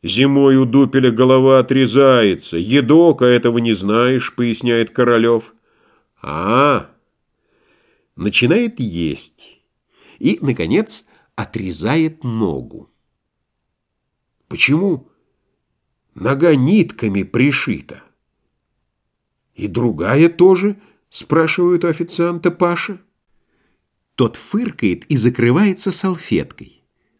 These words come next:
Все недоуменно смотрят, а Королёв серьёзно объясняет: «Потому что я приказал к рябчику пришить петушью ногу».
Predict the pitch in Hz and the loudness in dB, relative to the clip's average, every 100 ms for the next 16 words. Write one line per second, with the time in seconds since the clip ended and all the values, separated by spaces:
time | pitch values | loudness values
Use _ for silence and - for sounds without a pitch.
0 | _ - - 113 127 175 165 143 143 135 | _ -12 -8 0 4 4 4 2 2 2
1 | 143 139 127 - 127 107 92 85 - 101 | 0 -2 -4 -2 -2 -2 -4 -10 -10 -8
2 | 107 107 165 220 - 90 131 165 117 78 | -2 2 2 0 -4 -4 -4 -4 -4 -6
3 | 76 - 78 71 - _ _ _ _ _ | -10 -10 -10 -10 -12 _ _ _ _ _
4 | _ _ _ - - 113 131 196 - 247 | _ _ _ -20 -16 -8 -2 -2 0 0
5 | 147 208 269 - 92 - 170 - - 95 | 2 0 -2 -2 -4 -2 -4 -6 -6 -6
6 | 78 80 - - 208 339 339 - - 180 | -4 -6 -8 -6 -2 -2 -2 -6 -6 -8
7 | 196 - 214 180 156 214 247 220 175 185 | -10 -6 -4 -4 -4 -4 -2 -2 -2 -6
8 | 214 | -8